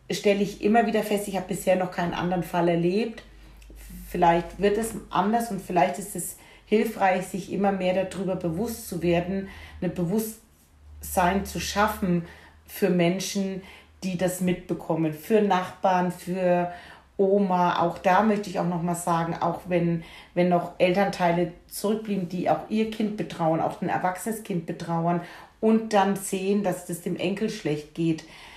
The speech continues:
Und da gibt es so viele Dimensionen und das dann einfach auch gar nicht mehr da ist, weil jeder eben unterschiedlich in seiner Trauer gefangen ist. Und dass wir dann von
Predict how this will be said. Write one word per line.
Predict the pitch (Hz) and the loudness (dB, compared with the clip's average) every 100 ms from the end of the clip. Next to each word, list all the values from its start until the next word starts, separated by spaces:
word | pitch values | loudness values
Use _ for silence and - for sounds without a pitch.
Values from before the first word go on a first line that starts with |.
| - - - - - | -20 -20 -20 -16 -4
Und | 185 | 2
da | 190 | 2
gibt | 208 208 | 2 -2
es | 202 - | -2 -2
so | 254 | -4
viele | - 220 | 0 0
Dimensionen | 214 202 196 175 - 202 214 226 185 | 0 0 -2 -4 -2 0 2 4 2
und | 165 175 | 0 0
das | 175 | 0
dann | 190 175 | 0 0
einfach | 175 190 196 | 0 0 -2
auch | 175 170 | -4 0
gar | 156 165 | 0 2
nicht | 220 - | 0 -2
mehr | 196 170 | 0 2
da | 160 151 202 | 2 2 2
ist, | 233 | 2
weil | 185 160 | 0 2
jeder | 170 214 | 2 2
eben | - 170 | 0 0
unterschiedlich | 165 180 220 226 220 214 214 | 0 0 0 -4 -6 -6 -4
in | 190 | -2
seiner | 175 165 160 | -2 -2 -2
Trauer | - 160 208 | -2 0 2
gefangen | 208 160 156 151 180 208 | -2 -6 -4 -2 -2 -2
ist. | 247 262 - - - - - - - | -4 -6 -12 -18 -20 -20 -20 -20 -8
Und | 180 | -4
dass | 185 180 | -2 0
wir | 175 | -2
dann | - 156 208 | 2 2 0
von | 214 165 | -2 -6